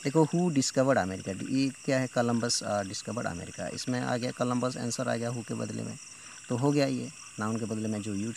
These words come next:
हुआ उसको pronoun कहते हैं और उसी के हिसाब से इसको interrogative है, question करा interrogative है।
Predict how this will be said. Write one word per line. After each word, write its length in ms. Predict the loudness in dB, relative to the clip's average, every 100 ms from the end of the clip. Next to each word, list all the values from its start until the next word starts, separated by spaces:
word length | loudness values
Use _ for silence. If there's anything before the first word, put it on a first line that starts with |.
| -2
हुआ 80 |
उसको 320 | -2 -4 -4 -4 -4 -12 -14 -4
pronoun 300 | 2 2 2
कहते 280 | 0 0
हैं 160 | -2 -2 -2
और 100 | -2
उसी 200 | -2 -2
के 60 | -2
हिसाब 200 | -2 -4
से 120 | -6
इसको 180 | -4 -2
interrogative 580 | -2 -2 -2 -2 -2
है, 60 | -2
question 320 | -2 -2 -2
करा 220 | -2 -2
interrogative 560 | -4 -4 -2 0 0 -2
है। 380 | -4 -8 -18